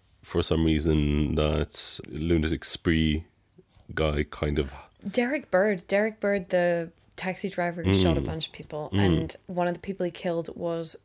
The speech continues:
Speaker 2: someone who was described as a part-time mole catcher.
Speaker 1: Yes. Oh, right, the part-time <laughs> as well.
Speaker 2: And I didn't know why he's part-time.
Speaker 1: But he did not kill the farmers around him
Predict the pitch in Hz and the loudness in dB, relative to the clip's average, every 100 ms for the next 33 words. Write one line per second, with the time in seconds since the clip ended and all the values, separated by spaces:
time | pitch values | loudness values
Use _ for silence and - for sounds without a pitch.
0 | _ _ - - 175 175 170 - 170 165 | _ _ -8 -4 -4 -4 -4 -6 -6 -4
1 | 160 175 - 170 160 - 170 - 160 - | -4 -4 -4 -4 -4 -4 -4 -4 -6 -6
2 | 165 165 151 156 - - - - - - | -6 -6 -4 -6 -10 -12 -14 -14 -12 -4
3 | 87 - - 92 101 92 104 92 - - | -2 -4 -4 0 2 2 2 0 -2 2
4 | 101 - - 85 - - 104 - - 139 | 2 4 2 2 0 -2 -2 0 2 4
5 | 190 190 202 190 175 170 165 165 170 - | 4 4 2 2 0 0 0 -2 -6 2
6 | - - - 156 - 90 85 87 85 82 | 2 2 -6 -6 0 2 6 6 6 4
7 | - 87 80 76 90 82 78 73 65 53 | 4 6 4 2 4 6 4 2 2 0
8 | - - - | 0 -6 -8